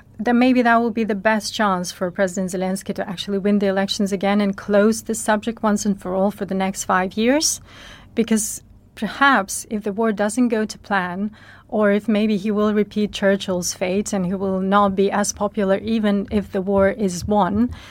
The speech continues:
and all the burden of all the loss in the Ukrainian society will just be associated purely with him, because as much of a leadership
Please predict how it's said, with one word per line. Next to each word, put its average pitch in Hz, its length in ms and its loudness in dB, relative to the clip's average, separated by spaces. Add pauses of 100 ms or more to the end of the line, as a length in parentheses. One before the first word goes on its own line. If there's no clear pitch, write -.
(220)
and 208 180 -2
all 240 260 4
the 233 120 0
burden 202 440 2
of 175 140 -8
all 196 160 2
the 202 100 -2
loss 190 720 2
in 196 140 0
the 190 80 -2
Ukrainian 196 460 -2
society 190 480 0
will 202 160 0
just 196 320 0
be 196 100 2
associated 190 840 -2
purely 254 320 0
with 202 200 -2
him, 247 320 2
because 208 340 -4
as 196 100 -2
much 226 300 2
of 196 140 -2
a 202 60 2
leadership 190 760 -2